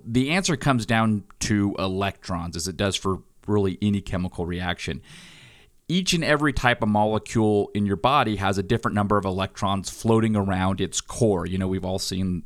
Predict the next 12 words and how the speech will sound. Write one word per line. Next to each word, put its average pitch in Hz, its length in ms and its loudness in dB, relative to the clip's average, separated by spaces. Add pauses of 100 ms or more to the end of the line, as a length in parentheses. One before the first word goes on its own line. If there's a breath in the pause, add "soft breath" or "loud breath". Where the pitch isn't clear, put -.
the 98 80 -4
drawings 92 580 -2
and 90 120 -2
the 90 120 -2
animations 87 520 -2
of 82 60 -8
electrons 85 440 -8
going 87 240 -4
around. 120 300 0
Great. 120 220 2 (440 loud breath)
In 113 120 0
fact, 135 420 0